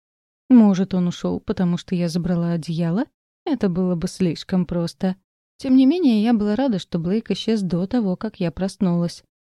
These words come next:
По утрам я выглядела неважно, и ему нельзя это видеть. Вчера он странно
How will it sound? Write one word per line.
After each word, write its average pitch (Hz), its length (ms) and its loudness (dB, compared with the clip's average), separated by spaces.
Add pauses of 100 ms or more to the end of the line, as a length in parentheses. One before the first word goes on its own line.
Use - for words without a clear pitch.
(260)
По 185 80 -2
утрам 175 480 0
я 190 200 0
выглядела 175 480 0
неважно, 175 600 0
и 220 80 0
ему 175 260 4
нельзя 196 420 4
это 165 200 -4
видеть. 170 400 -4 (640)
Вчера 190 480 -2
он 170 120 0
странно 190 580 0